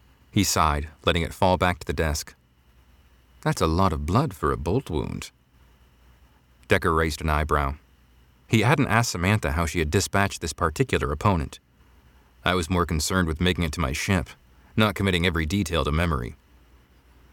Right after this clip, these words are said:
Braithwaite seemed to accept Decker's dodge, that or he just didn't care.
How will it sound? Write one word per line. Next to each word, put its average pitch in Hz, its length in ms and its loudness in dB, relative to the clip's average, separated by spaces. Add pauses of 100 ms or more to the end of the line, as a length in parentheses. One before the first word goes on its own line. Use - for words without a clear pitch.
(420)
Braithwaite 151 420 4
seemed 131 240 2
to 101 100 0
accept 92 400 0
Decker's 80 340 0
dodge, - 480 0 (420)
that 110 300 2
or 87 140 0
he 90 100 0
just 104 240 0
didn't 80 200 0
care. 78 400 -2